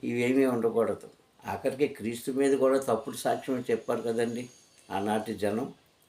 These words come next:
యూదులు తప్పుడు సాక్ష్యం చెప్పారు, అబద్ధాలని చెప్పారు. ఆ అబద్ధాలనే లోకం నమ్మింది. కానీ అది లేఖానుసారం, లేఖ-, లేఖన అనుసారంగా జరగవలసి ఉంది కనుక జరిగింది.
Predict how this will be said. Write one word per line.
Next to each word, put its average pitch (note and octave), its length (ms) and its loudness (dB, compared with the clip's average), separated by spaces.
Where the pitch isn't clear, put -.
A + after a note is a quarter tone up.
యూదులు A2+ 420 -2
తప్పుడు C3+ 240 -4
సాక్ష్యం D#3+ 480 0
చెప్పారు, B2+ 360 2
అబద్ధాలని C3 800 6
చెప్పారు. - 420 0
ఆ C3+ 80 10
అబద్ధాలనే E3+ 1120 8
లోకం B2+ 360 4
నమ్మింది. G#2+ 500 -2
కానీ A2 440 0
అది A#2 200 -2
లేఖానుసారం, C#3+ 920 10
లేఖ-, A#2+ 440 4
లేఖన B2 460 4
అనుసారంగా D3 800 8
జరగవలసి C3+ 680 6
ఉంది B2 240 2
కనుక E3 240 6
జరిగింది. A2 600 0